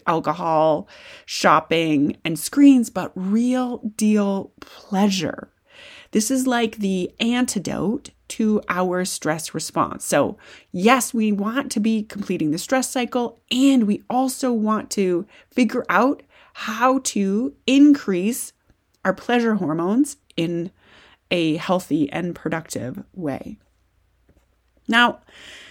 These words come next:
let's talk for a hot second about what stress actually feels like in our body, okay? Things that come up with my clients all the time are things like tension in your shoulders,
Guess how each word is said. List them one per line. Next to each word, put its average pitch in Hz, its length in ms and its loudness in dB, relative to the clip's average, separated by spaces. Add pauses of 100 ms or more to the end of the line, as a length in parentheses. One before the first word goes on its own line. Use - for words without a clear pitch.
(220)
let's 349 360 2 (240)
talk 233 300 4
for 226 140 2
a 220 80 4
hot 196 200 2
second 165 460 -4
about 175 380 0
what 180 320 2
stress - 560 -2
actually 170 640 -6
feels 226 600 -2
like 175 560 -8 (140)
in 180 400 -2 (120)
our 170 120 -6
body, - 460 -6 (160)
okay? 165 400 -6 (1080)
Things 220 400 4
that 226 140 0
come 214 220 2
up 185 160 0
with 185 140 -4
my 165 120 -2
clients - 440 -6
all 151 200 -6
the 147 120 -6
time 262 680 0
are 170 140 -4
things 156 360 -4
like 104 260 -8
tension 220 800 0
in 156 180 -4
your 156 120 -6
shoulders, 220 800 0